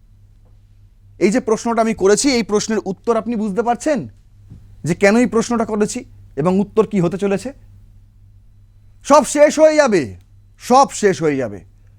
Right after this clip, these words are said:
ডক্টর মোহাম্মদ ইউনূস, আপনি স্বপ্ন দেখছেন, স্বপ্ন দেখছেন বিদেশিদের নিয়ে এসে বাংলাদেশকে লুটে একদম ছেড়ে দেওয়ার স্বপ্ন দেখছেন, যে একদম চুষে নেব। এক তো আপনার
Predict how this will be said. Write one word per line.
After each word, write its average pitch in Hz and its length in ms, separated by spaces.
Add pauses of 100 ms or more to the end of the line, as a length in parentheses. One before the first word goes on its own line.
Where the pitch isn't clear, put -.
(360)
ডক্টর 175 320
মোহাম্মদ 190 280
ইউনূস, 254 360 (420)
আপনি 190 140 (100)
স্বপ্ন 202 240 (120)
দেখছেন, 135 320 (720)
স্বপ্ন 233 360
দেখছেন 269 380 (180)
বিদেশিদের 240 560
নিয়ে 240 220
এসে 247 160 (180)
বাংলাদেশকে 233 580 (160)
লুটে 247 300 (1600)
একদম 160 280 (140)
ছেড়ে 220 260
দেওয়ার 220 240
স্বপ্ন 160 200 (100)
দেখছেন, 143 300
যে 165 60
একদম 185 220 (160)
চুষে 254 320
নেব। 131 120 (540)
এক 135 220 (140)
তো 269 80 (140)
আপনার 247 260